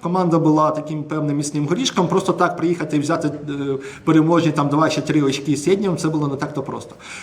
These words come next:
Команда відроджувалася в дев'яносто дев'ятому році, дві тисячі першому, до дві тисячі третього проіснувала, теж без особливого успіху. Потім,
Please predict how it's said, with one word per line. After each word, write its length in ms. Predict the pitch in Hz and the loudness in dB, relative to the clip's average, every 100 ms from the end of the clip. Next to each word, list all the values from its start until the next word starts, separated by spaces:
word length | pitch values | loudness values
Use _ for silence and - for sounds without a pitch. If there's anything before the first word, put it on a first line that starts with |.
| - | -4
Команда 360 | 208 285 285 | 0 2 2
відроджувалася 840 | 233 190 233 185 185 175 - 175 156 | 0 0 2 4 2 2 0 0 2
в 80 | |
дев'яносто 400 | 147 165 170 170 | 2 2 0 0
дев'ятому 540 | 151 139 139 151 233 233 | 2 2 2 0 0 0
році, 260 | 214 - | 0 0
дві 120 | 160 139 | -2 -2
тисячі 320 | 143 131 135 | -6 -8 -8
першому, 560 | - 214 202 190 175 | -6 -4 -2 -2 -2
до 100 | 151 | -2
дві 120 | 147 135 | -2 -2
тисячі 280 | 143 - | -4 -4
третього 360 | 139 214 220 196 | -6 -6 -4 -4
проіснувала, 720 | 196 196 175 190 190 190 185 - - - | 0 -2 0 0 0 0 -2 -8 -16 -2
теж 180 | 185 170 | 0 2
без 120 | 165 | 2
особливого 560 | 170 170 160 160 156 | 0 0 4 4 4
успіху. 340 | 180 - 156 156 | 2 0 0 0
Потім, 380 | 240 247 247 | 0 0 0